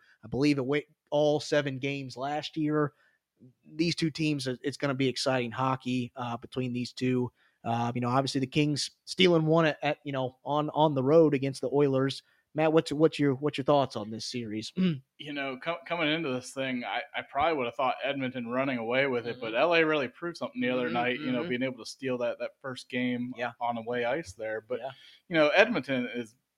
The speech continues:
Speaker 2: probably one of the hottest teams in hockey here
Speaker 1: Oh, yeah.
Speaker 2: down the stretch. They, they did win the last two games they played against L A
Speaker 1: Mm-hmm.
Speaker 2: prior to the playoffs here.
Speaker 1: Yeah.
Speaker 2: And, you know, Edmonton's also the, uh, highest scoring team in the N H L, scoring three hundred twenty-five goals in the season,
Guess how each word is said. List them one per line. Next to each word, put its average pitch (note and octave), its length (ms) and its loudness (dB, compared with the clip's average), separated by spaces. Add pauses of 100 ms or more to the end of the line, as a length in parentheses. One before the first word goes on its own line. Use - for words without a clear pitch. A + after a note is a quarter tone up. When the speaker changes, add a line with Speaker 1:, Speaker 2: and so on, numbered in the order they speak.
(120)
Speaker 2:
probably F#3 240 0
one C#3+ 120 6
of C3+ 60 4
the G#2 60 0
hottest C#3 340 4
teams B2+ 280 -2
in A#2+ 60 -6
hockey C#3 380 2
here B2 160 0
Speaker 1:
Oh, - 40 4
yeah. D3+ 100 2
Speaker 2:
down B2 180 2
the A#2+ 80 -6
stretch. B2+ 480 -8
They, C3 180 -2
they C3 160 -2
did D3+ 240 -2
win C#3 220 2
the B2 80 0
last C3 420 0
two D3+ 160 0
games B2+ 320 0
they B2 120 -2
played C3+ 320 -6
against A#2+ 260 -6
L A#2+ 220 -2
A A#2 200 -2
Speaker 1:
Mm-hmm. C#3 120 -8
Speaker 2:
prior C3+ 420 2
to D3+ 80 -8
the B2+ 80 -14
playoffs A#2 480 -8
here. A#2 160 -6
Speaker 1:
Yeah. D3+ 120 -2 (520)
Speaker 2:
And, C#3 280 0
you C3 100 -6
know, C3 160 -4
Edmonton's C3 520 -2
also C#3 380 2
the, A#2+ 240 -2
uh, A2+ 140 0
highest C3 400 4
scoring D3 480 -2
team A#2 280 -6
in A2+ 120 -8
the A2+ 140 -8
N A2+ 100 -8
H A2+ 160 -8
L, A#2+ 160 -2
scoring A#2+ 420 -10
three C#3 180 -4
hundred C3 240 0
twenty-five B2+ 580 -2
goals B2 300 0
in A#2+ 60 -6
the A2+ 100 -8
season, A#2 420 -6